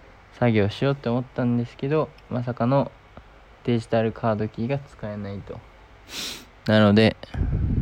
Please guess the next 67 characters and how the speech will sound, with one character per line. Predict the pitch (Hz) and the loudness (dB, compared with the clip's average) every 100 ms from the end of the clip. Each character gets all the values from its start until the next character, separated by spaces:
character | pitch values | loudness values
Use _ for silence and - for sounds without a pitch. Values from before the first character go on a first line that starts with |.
| - - - - | 0 -2 -4 -4
フ | |
ィ | 120 | -4
ッ | |
シ | 113 | 0
ュ | 110 | 4
バ | 104 | 4
ー | |
ナ | 101 98 | 4 2
ー | |
ズ | 98 92 | 2 2
に | 104 | 2
入 | 101 | 4
れ | 98 | 4
な | 92 92 | 2 -2
く、 | - 98 - - - - - - - - - - | -4 -6 -6 -4 -8 -8 -20 -20 -20 -20 -20 -20
ス | - - | -18 2
タ | 110 | 4
バ | 101 95 | 6 4
で | 95 | 4
や | 95 | 2
る | 101 | 2
し | - | 0
か | 101 | 2
な | 98 95 | 2 2
か | 90 | 0
っ | - | -2
た | 85 | -6
で | 82 - | -4 -6
す。 | - - - - - - - | -8 -8 -8 -10 -14 -14 -2
悲 | 110 104 | 0 0
し | 120 | -2
か | - | -4
っ | |
た | - - 67 | -6 -4 -4
で | 57 - | -4 -6
す。 | - - - | -8 -14 -8
は | - | -6
い。 | - - - - - - - - - - - - - - - - - - - | -6 -8 -20 -20 -20 -20 -20 -20 -20 -20 -20 -20 -20 -20 -18 -20 -20 -8 0
で、 | 123 127 123 - - 123 117 | 4 6 4 2 2 4 2
ス | - | 0
タ | 143 | -4
バ | 135 135 | -2 -2
で | 147 156 - - - - - - 139 | -2 -2 -4 -20 -20 -20 -18 -14 -6
十 | 143 135 | -2 2
二 | 135 131 | 2 2
時 | 131 | 2
ぐ | 131 | 4
ら | |
い | 127 | 4
ま | 120 | 4
で | 117 | 4
や | 120 | 2
っ | - - - | 0 -14 -2
て、 | 156 143 123 | 2 4 4
お | |
昼 | 120 120 113 | 2 0 0
ぐ | 113 | -2
ら | - | -2
い | 113 | -2
ま | - | -4
で。 | 50 - - - - - | -8 -10 -16 -18 -20 -8
で、 | 156 | -4
帰 | 139 | 0
っ | 117 | -2
て | - - | -2 -8
き | - | -2
て、 | 139 131 | 0 0